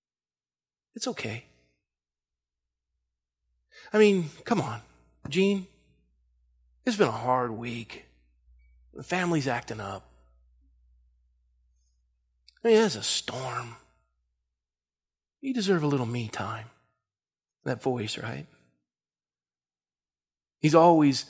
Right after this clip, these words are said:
he's always speaking us into the skiff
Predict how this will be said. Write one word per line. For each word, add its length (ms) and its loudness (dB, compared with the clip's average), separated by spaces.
he's 160 0
always 400 0
speaking 760 0
us 220 0
into 300 0
the 100 -6
skiff 800 -2